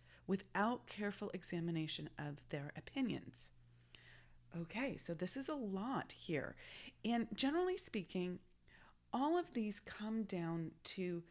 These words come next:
not being able to think for yourself, not being able to really claim what you know is correct, is right, being outside driven,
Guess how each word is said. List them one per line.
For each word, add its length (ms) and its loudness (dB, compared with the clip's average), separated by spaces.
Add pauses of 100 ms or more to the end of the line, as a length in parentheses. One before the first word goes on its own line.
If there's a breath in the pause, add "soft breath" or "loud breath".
(400 loud breath)
not 680 4 (380)
being 420 0
able 400 2
to 200 -6 (160)
think 260 0
for 160 -8
yourself, 800 -2 (640 loud breath)
not 400 2
being 200 0 (100)
able 480 0 (140)
to 180 -2 (160)
really 420 4
claim 560 0 (320 loud breath)
what 320 2
you 540 4
know 500 2 (160)
is 440 2 (280 loud breath)
correct, 800 -4
is 280 -2 (200)
right, 380 -2 (200 loud breath)
being 280 2 (260)
outside 720 0
driven, 540 0